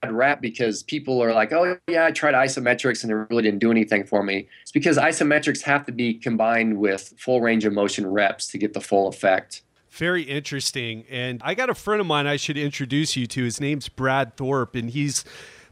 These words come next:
Speaker 2: patented this isometric training device, and he's,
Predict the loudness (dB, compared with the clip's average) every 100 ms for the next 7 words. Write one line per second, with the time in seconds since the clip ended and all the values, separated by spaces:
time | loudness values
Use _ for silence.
0 | 4 6 4 2 -2 2 2 2 0 0
1 | -2 -6 -2 -2 0 0 -2 -2 -4 -6
2 | -4 -2 0 0 0 0 2 2 -2 -2
3 | -2 -4